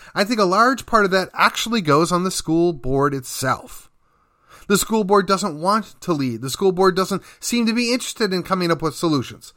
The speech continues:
Now, you may very well have had solutions that I didn't agree with, but at least in theory, you're supposed to follow the board's lead. You're supposed to follow their directives. But if they're not willing to do that, that leaves you to guess.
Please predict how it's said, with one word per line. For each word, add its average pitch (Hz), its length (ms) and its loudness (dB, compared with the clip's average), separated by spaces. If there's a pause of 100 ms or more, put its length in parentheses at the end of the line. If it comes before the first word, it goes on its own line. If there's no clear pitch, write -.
(300)
Now, 226 160 6
you 180 200 2
may 285 200 2
very 220 200 2
well 196 220 0
have 135 160 -2
had 285 260 0
solutions 170 540 -2
that 170 120 0
I 131 160 -2 (360)
didn't 143 220 -4
agree 147 260 4
with, 247 320 2 (1500)
but 208 240 4 (200)
at 190 140 0
least 247 240 -2
in 233 140 0
theory, 262 480 0 (100)
you're 233 180 0
supposed 214 400 0
to 220 80 -4
follow 139 280 0
the 156 100 -4
board's 180 420 2
lead. 240 300 -2
You're 151 140 -2
supposed 151 360 -4
to 196 80 -2
follow 156 280 0
their 180 160 0
directives. 214 800 0 (320)
But 247 80 10
if 240 100 6
they're 226 100 2
not 214 220 2
willing 190 240 0
to 185 80 4
do 262 240 4
that, 233 300 2
that 190 200 -4
leaves 147 300 -4
you 165 140 -4
to 156 80 -2
guess. - 640 -6